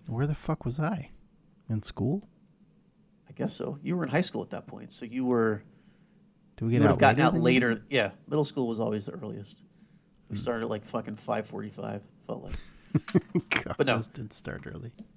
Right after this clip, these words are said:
Speaker 2: Middle school is always the one that starts first, then elementary, then high school. Anyway.
Speaker 1: Well, so our,
Speaker 2: Yeah.
Speaker 1: it, in our area, it gets earlier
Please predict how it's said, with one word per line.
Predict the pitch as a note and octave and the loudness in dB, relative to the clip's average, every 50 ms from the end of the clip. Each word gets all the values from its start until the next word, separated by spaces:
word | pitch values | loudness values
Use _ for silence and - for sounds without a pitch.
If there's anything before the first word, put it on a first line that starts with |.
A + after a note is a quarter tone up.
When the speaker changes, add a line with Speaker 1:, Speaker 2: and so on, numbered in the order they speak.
| - - - | -16 -14 0
Speaker 2:
Middle | E3 F3 F3+ G3 F#3 | 8 10 10 12 12
school | - - F3+ D#3+ D#3 | 10 10 10 10 10
is | D#3 B2+ | 10 10
always | D3+ D3+ C#3+ D3 C#3+ - | 10 10 10 10 8 8
the | D3+ C#3+ | 6 4
one | C3+ B2+ A#2+ | 4 4 2
that | B2+ | 2
starts | - - C#3 B2+ A#2+ - | 2 6 6 6 6 4
first, | - B2+ A#2+ A2+ A2 - - | 0 -4 -4 -4 -4 -8 -6
then | - B2 A#2 | -6 -6 -4
elementary, | A#2+ A#2+ A#2 G#2+ G#2+ A2 A2 - A2 | -4 -6 -6 -6 -8 -10 -10 -10 -10
then | G2+ G#2+ G#2 | -10 -10 -10
high | G#2+ G2+ | -10 -14
school. | - - - - _ _ _ _ _ _ _ _ _ - | -16 -16 -20 -20 _ _ _ _ _ _ _ _ _ 4
Anyway. | D#4+ E4 B3+ E3+ C#3 B2 A#2+ A2+ | 6 8 10 10 10 10 8 8
Speaker 1:
Well, | C3 B2 A2+ - - _ _ - _ _ - | 6 6 4 4 -2 _ _ -20 _ _ -8
so | - - - C#3 C3+ B2+ - - | -2 2 4 6 6 4 2 0
our, | - - A#2+ A#2 - | 2 4 4 4 6
Speaker 2:
Yeah. | - C3+ A#2 | 4 2 2
Speaker 1:
it, | B2+ - - - _ | 2 2 0 -4 _
in | C3+ B2+ B2 | 2 4 6
our | C3 C3+ C3 - | 6 6 6 6
area, | A2+ A#2 A2 G#2+ G#2 G2+ G2+ G2+ - - _ _ _ _ _ _ _ | 6 6 6 6 6 6 4 4 2 -2 _ _ _ _ _ _ _
it | A#2+ A2 - _ | -2 -2 0 _
gets | - A#2+ G#2+ - - - - | 2 2 2 2 -2 -4 0
earlier | A#2 A#2 A#2 A2+ A2 G#2+ G2+ G2 G2 G2+ | 2 4 6 6 6 6 6 4 4 2